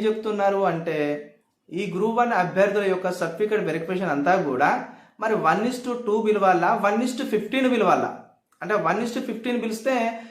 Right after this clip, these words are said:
ఎక్కువ మందికి ఉద్యోగం వస్తది అనే ఆశ కలిగించిన వాళ్ళం అవుతాం కాబట్టి వన్ is to ఫిఫ్టీన్ జోలికి పోకుండా వన్ is to టూ జోలికి పోదామనే ఆలోచన అయితే పబ్లిక్ సర్వీస్ కమిషన్ చేస్తుందని చెప్పేసి అయితే ఒక ప్రధాన వార్త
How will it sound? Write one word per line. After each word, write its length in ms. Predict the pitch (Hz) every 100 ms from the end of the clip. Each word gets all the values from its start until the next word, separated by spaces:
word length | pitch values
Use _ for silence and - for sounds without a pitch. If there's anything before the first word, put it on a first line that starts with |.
| -
ఎక్కువ 380 | 143 185 180 254
మందికి 760 | 247 240 240 240 240 226 226 - -
ఉద్యోగం 480 | 165 156 254 254 247
వస్తది 600 | 233 226 220 226 214 208 - - -
అనే 200 | 196 202
ఆశ 380 | 151 202 220
కలిగించిన 580 | 247 190 196 226 - 247
వాళ్ళం 300 | 226 208 196
అవుతాం 320 | 175 165 151
కాబట్టి 560 | 151 151 165 165 247 254 - - 139
వన్ 240 | 151 202
is 100 | 247
to 120 | 262
ఫిఫ్టీన్ 380 | 226 220 240 233
జోలికి 260 | 202 202 190
పోకుండా 500 | 170 170 156 156 175 - - -
వన్ 280 | 127 170 220
is 100 | 226
to 120 | 247 -
టూ 160 | 208 254
జోలికి 300 | 240 226 220
పోదామనే 420 | 190 190 175 170
ఆలోచన 400 | 156 165 170 170
అయితే 520 | 156 226 240 175 - - _ -
పబ్లిక్ 300 | 180 208 247
సర్వీస్ 360 | 233 214 214 208
కమిషన్ 420 | 180 170 190 160
చేస్తుందని 500 | 180 180 214 190 170
చెప్పేసి 300 | 170 160 165
అయితే 160 | 156 196
ఒక 180 | 185
ప్రధాన 340 | 165 147 185 202
వార్త 640 | 185 165 170 196 170 160